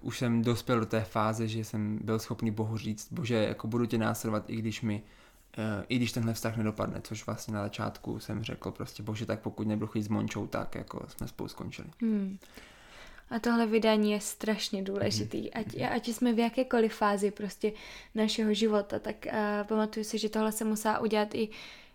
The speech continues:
Speaker 2: ještě předtím, než Kuba přišel, tak v, ve čtrnácti, tak jsem říkala, "Bože, já tě budu následovat, i když, i když mi nikdy nedáš manžela."
Speaker 1: Mhm.
Speaker 2: A to byla jedna z nejtěžších vět, kterou jsem kdy řekla
Speaker 1: Mhm.
Speaker 2: a byl to dlouhodobý proces.
Speaker 1: Mhm.
Speaker 2: A, a, a potom, když my jsme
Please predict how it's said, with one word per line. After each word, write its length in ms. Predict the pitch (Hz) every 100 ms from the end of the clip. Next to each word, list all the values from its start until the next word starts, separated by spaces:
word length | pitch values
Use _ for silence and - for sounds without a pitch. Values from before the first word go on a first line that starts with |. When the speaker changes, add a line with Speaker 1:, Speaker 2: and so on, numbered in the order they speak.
| -
Speaker 2:
ještě 220 | 220 226
předtím, 340 | - 220 220
než 280 | 220 214 - -
Kuba 200 | 220 220
přišel, 340 | - 226 226
tak 220 | 220 214 -
v, 180 | 202 - 220 208
ve 100 | 220
čtrnácti, 580 | - 220 233 220 - 208
tak 160 | 208
jsem 160 | - 208
říkala, 260 | 214 214
"Bože, 340 | 202 214 214 214 - - - -
já 100 | 220
tě 120 | 226
budu 180 | 311 311
následovat, 560 | 262 240 240 220 214 214
i 80 | -
když, 540 | 214 214 214 - - -
i 120 | 262
když 240 | 214 214 214
mi 120 | 214
nikdy 260 | 208 196 202
nedáš 340 | 196 214 208
manžela." 460 | 220 - 220 - -
Speaker 1:
Mhm. 160 | 220
Speaker 2:
A 20 |
to 100 | 202
byla 160 | 208 214
jedna 220 | 220 226
z 40 | 226
nejtěžších 520 | 214 214 214 - 214
vět, 200 | 208 208
kterou 260 | - 214 214
jsem 260 | - 214
kdy 180 | 208 214
řekla 420 | 208 214 - 233 262 - 220
Speaker 1:
Mhm. 160 | 202
Speaker 2:
a 60 | 208
byl 140 | 104
to 140 | 104 107
dlouhodobý 520 | 104 107 196 202 208
proces. 540 | 208 214 - 254 - - -
Speaker 1:
Mhm. 140 | - 214 - -
Speaker 2:
A, 320 | 226 214 214 -
a, 240 | 240 220 220
a 160 | 233
potom, 360 | - 254 254 247
když 220 | 220 220
my 120 | 220
jsme 300 | 214 214 208